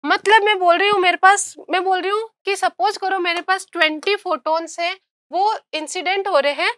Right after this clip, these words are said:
और आपके हर एक फोटोन की जो एनर्जी है वो थ्री है सपोज करो, तो आपकी टोटल एनर्जी कितनी हो जाएगी, सिक्सटी,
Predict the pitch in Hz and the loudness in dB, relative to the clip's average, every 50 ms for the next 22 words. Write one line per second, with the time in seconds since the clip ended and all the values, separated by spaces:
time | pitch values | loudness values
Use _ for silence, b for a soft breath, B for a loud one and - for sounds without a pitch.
0 | B B B B B - - 320 349 403 494 494 - _ _ - - 311 - - | B B B B B 4 6 8 8 8 6 2 -4 _ _ 0 0 0 0 0
1 | 403 427 381 - - - 359 427 494 494 - - 392 415 392 _ - 359 320 - | -2 -2 -2 -2 0 4 4 4 4 2 2 0 0 0 -2 _ -2 -2 -2 0
2 | - 330 339 349 339 - 370 349 320 381 - - 277 277 277 294 311 302 294 339 | 2 2 2 0 0 -2 -4 0 0 0 2 2 0 0 0 -2 -4 -4 -4 -8
3 | 349 - 311 339 403 440 B B B B B - 330 427 427 415 - 311 359 403 | -8 -4 -2 -2 -2 -2 B B B B B -2 -2 -2 -2 -2 -2 0 2 2
4 | 440 480 466 - - _ _ - 277 247 214 190 - - 320 294 247 349 349 330 | 2 2 0 -6 -14 _ _ -8 -6 -6 -6 -6 -4 -4 -4 -2 0 0 -2 -2
5 | 254 240 262 226 208 214 - _ - - _ - 415 403 403 - 415 415 403 349 | -2 -6 -8 -8 -8 -8 -12 _ -20 -16 _ 4 4 4 6 4 0 2 2 2
6 | 349 - 440 453 440 427 392 381 403 370 392 403 - 392 - _ - 415 440 381 | 2 4 4 4 4 4 2 0 0 -2 -4 -4 -4 -6 -8 _ -6 -4 -4 -2
7 | 285 302 277 240 226 240 220 - - 302 - - - - _ - 392 | 0 0 0 -2 -4 -8 -12 -12 -12 -12 -12 -12 -16 -10 _ -2 -2